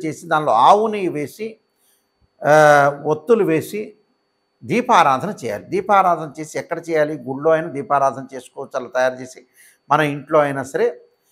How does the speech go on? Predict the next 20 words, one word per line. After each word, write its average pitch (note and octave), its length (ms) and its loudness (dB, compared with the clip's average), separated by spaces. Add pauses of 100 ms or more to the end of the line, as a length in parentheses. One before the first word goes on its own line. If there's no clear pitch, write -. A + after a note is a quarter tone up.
(220)
సూర్యుడు G#3 280 2
ఉదయించిన G#3+ 600 -2
తర్వాత C#3+ 500 0
అలా D3 280 -2
దీపారాధన B2+ 600 -4 (120)
చేయటం A2 240 -14 (120)
చాలా F#2+ 160 -6
మంచిది. - 380 -20 (840)
అంటే C#3 160 2
ఆవు F3+ 340 6
నెయ్యితోనే G3 480 -4
దీపారాధన C3 580 -4 (120)
చేయాలి. F#2+ 180 -10 (100)
చాలామంది D#3+ 340 0
కూడా D#3+ 140 -2
మిగతా, C#3 500 -2 (440)
ఆ, C3+ 80 2 (920)
ఆయిల్స్ D3+ 400 -2
వాడుతున్నారు A#2+ 540 -2
కానీ B2 440 -10